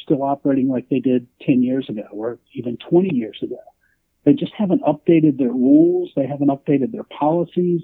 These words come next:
They're just not being flexible and adaptable or open and transparent. So we'll talk about all of those things and help the audience understand what are some of the key things they need to look at, what are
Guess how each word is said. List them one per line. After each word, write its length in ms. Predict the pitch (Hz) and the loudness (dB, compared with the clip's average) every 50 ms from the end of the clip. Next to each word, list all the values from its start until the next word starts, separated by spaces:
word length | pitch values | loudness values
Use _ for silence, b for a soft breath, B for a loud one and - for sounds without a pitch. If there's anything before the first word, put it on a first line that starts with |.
| - | -2
They're 120 | - 143 135 | -2 -2 -2
just 320 | 120 - - 165 165 - _ - | -2 0 0 0 0 -2 _ 0
not 260 | 139 143 151 143 135 | 4 4 4 4 4
being 240 | 143 147 139 123 117 - - | 4 4 4 4 2 -4 0
flexible 460 | - 156 - - - - 143 139 127 | 0 0 0 0 -2 0 2 2 2
and 100 | 120 117 | 2 0
adaptable 880 | 110 110 - 131 127 123 131 - - - 175 185 185 185 185 185 190 180 | -4 -6 -4 -4 -4 -4 -6 -6 -4 -6 -2 0 0 0 2 0 0 0
or 240 | 151 110 110 104 - - - | -2 -4 -6 -8 -12 -4 2
open 300 | 151 147 143 - 156 147 | 2 2 4 4 2 0
and 140 | 135 120 - | 0 0 -4
transparent. 800 | - - 135 127 123 - - - - 165 160 170 180 185 175 - _ _ - - | -6 -6 -4 -4 -6 -6 -8 -4 0 2 2 2 2 0 -2 -8 _ _ -4 0
So 260 | 165 151 143 135 131 b b b b b b b _ - | 2 2 2 2 0 b b b b b b b _ 2
we'll 180 | 170 175 170 | 2 2 2
talk 340 | - - 196 202 202 - - | 2 0 0 0 0 0 0
about 200 | 185 165 156 143 | 0 0 2 2
all 240 | 135 135 139 135 131 | 2 2 2 0 -2
of 60 | 120 | -4
those 200 | 131 127 - - | -8 -12 -12 -10
things 300 | - 143 135 - - - - | -12 -14 -12 -12 -16 -14 -12
and 160 | 135 127 - - - | -12 -12 -12 -12 -8
help 200 | - 185 185 - | -6 -6 -6 -4
the 140 | - 135 135 | -4 -6 -4
audience 420 | 135 147 151 156 156 156 143 135 - - 165 | -2 0 0 0 2 0 0 0 -4 -8 -6
understand 680 | 151 151 143 135 - _ - 156 151 147 143 135 131 | -4 -4 -4 -6 -6 _ -6 -4 -2 -2 -4 -4 -4
what 160 | 139 165 180 | -4 -4 -4
are 80 | 185 - - | -4 -6 -6
some 140 | - 175 165 | -6 -4 -2
of 60 | 147 | -2
the 80 | 139 | -4
key 240 | - _ - 160 147 | -6 _ -6 -6 -6
things 260 | - - 143 139 135 - - | -2 -2 -2 -2 -2 -4 -6
they 100 | 135 131 | -4 -4
need 200 | 135 131 120 - | -4 -4 -4 -4
to 80 | 120 | -2
look 280 | 123 143 180 180 - - | 2 2 2 2 0 0
at, 320 | 175 170 165 160 156 - _ | -2 -2 -2 -4 -8 -10 _
what 240 | - 139 135 151 156 | -10 -6 -4 -4 -2
are 100 | 156 143 | -2 -4